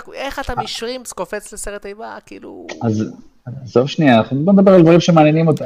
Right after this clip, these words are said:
Speaker 2: סתם,
Speaker 1: לא,
Speaker 2: קיצור,
Speaker 1: לא, לא,
Speaker 2: אה,
Speaker 1: אני שואל, אני שואל, מה קפ-, אה, מה הקפיץ לך? מה, היה, היה שם קטע של שרימפס?
Speaker 2: לא, אה, האמת שלא,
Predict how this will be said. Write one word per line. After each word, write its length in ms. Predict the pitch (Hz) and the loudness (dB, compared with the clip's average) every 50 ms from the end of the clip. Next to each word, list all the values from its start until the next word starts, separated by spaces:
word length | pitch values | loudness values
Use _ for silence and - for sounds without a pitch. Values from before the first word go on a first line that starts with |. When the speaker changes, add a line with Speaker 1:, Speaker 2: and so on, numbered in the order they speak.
| - - | -14 -16
Speaker 2:
סתם, 340 | _ _ - 143 135 127 113 92 | _ _ 4 4 4 4 2 -2
Speaker 1:
לא, 60 | 110 | -2
Speaker 2:
קיצור, 240 | - - 151 175 196 | 2 4 4 6 6
Speaker 1:
לא, 280 | 160 139 143 135 127 | 6 6 6 4 0
לא, 120 | 120 120 110 | 2 4 4
Speaker 2:
אה, 300 | 110 110 110 113 113 110 | 6 6 6 6 4 2
Speaker 1:
אני 80 | 110 | 0
שואל, 220 | - - 143 147 160 | -4 -6 -4 -4 -4
אני 220 | 147 143 135 127 | -4 -6 -8 -10
שואל, 360 | - - 143 151 180 202 196 - _ _ _ _ _ _ _ | -10 -8 -6 -6 -4 -6 -8 -12 _ _ _ _ _ _ _
מה 160 | 127 147 170 | -4 -4 -4
קפ-, 260 | 170 - 185 - - - - | -4 -4 -8 -10 -12 -14 -14
אה, 60 | - - - _ _ _ _ _ _ _ | -14 -16 -16 _ _ _ _ _ _ _
מה 120 | 139 170 | -4 -4
הקפיץ 480 | 220 240 - - - - 233 - - - | -4 -2 -4 -8 -8 -8 -10 -12 -12 -12
לך? 160 | 190 - - | -12 -8 -6
מה, 260 | 127 123 123 117 113 113 113 _ _ _ _ | -8 -6 -6 -8 -10 -12 -14 _ _ _ _
היה, 260 | - 127 127 120 - | -12 -10 -8 -8 -6
היה 140 | 131 135 139 | -6 -6 -6
שם 160 | - 156 139 131 | -6 -10 -12 -10
קטע 220 | - 147 143 151 139 | -10 -10 -10 -10 -12
של 160 | - - 123 | -12 -14 -14
שרימפס? 560 | 113 - 156 175 208 226 _ _ - - - _ _ _ _ _ _ _ _ _ _ - | -14 -14 -14 -14 -16 -16 _ _ -20 -20 -20 _ _ _ _ _ _ _ _ _ _ 0
Speaker 2:
לא, 320 | 120 123 127 127 123 - - - - - - | 4 4 6 4 4 0 -4 -10 -14 -6 0
אה, 480 | 120 117 113 110 110 110 110 110 110 | 2 2 4 4 4 4 2 2 0
האמת 200 | 110 113 123 127 | -2 -4 -6 -6
שלא, 540 | - 151 139 127 120 120 120 131 131 123 117 | -2 -2 0 0 0 2 2 2 2 0 -2